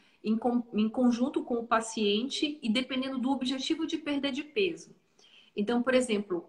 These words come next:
existem técnicas mais agressivas, como o Forbes Capella, né, que é a,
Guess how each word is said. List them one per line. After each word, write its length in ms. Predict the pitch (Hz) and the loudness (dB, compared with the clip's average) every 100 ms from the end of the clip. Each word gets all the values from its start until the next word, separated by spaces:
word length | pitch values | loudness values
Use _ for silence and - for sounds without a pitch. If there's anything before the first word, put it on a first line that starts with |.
| - | 0
existem 520 | 208 208 247 285 262 | 2 4 0 0 -4
técnicas 640 | - 233 240 240 233 214 214 | 2 2 4 -2 0 -2 2
mais 260 | 214 208 | 2 2
agressivas, 760 | 214 196 202 - 208 220 277 - | 0 -2 -4 -2 -2 -2 -4 -4
como 480 | 226 208 208 190 180 | 0 2 2 2 0
o 60 | |
Forbes 440 | 196 196 190 190 - | -2 0 -2 -2 -4
Capella, 560 | 190 185 180 180 240 | -6 -4 -2 -2 -4
né, 220 | 240 185 202 | -4 -4 -4
que 280 | - 185 | -2 -2
é 60 | 180 | 0
a, 400 | 175 175 170 165 | 2 0 -2 -10